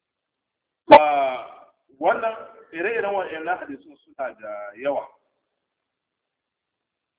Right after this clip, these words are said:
Saboda haka a takaicen takaitawa wannan shi ne falalar wanda ya ci bashi da niyyar biya. Allah da ya yi ikon sa. Don kun ga kawo irin wannan hadisin, yanzu ga wanda yake ba da bashi,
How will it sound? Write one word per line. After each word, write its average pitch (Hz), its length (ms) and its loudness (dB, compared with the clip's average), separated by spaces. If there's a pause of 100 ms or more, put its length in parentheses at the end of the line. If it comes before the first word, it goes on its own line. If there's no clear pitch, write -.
(420)
Saboda 139 300 -10
haka 127 440 -6
a 117 80 -12
takaicen 117 460 -20
takaitawa 117 580 -10
wannan 123 360 -12
shi 135 60 -20
ne 123 100 -18 (160)
falalar 127 360 -12 (560)
wanda 135 320 -10
ya 113 160 -12
ci 127 80 -20 (100)
bashi 131 240 -18
da 110 100 -20
niyyar 113 320 -20
biya. - 120 -20 (120)
Allah 175 220 -10
da - 60 -16
ya 120 100 -12
yi - 200 -14
ikon 110 220 -20
sa. - 140 -20 (840)
Don 139 140 -16
kun 156 180 -10
ga 156 220 -2 (680)
kawo - 300 2
irin 240 160 -2
wannan - 280 -4
hadisin, - 560 -10 (180)
yanzu 151 360 -8
ga 156 60 -12
wanda 180 320 -6
yake 170 320 -14
ba 156 160 -2
da 143 140 -10
bashi, - 260 -10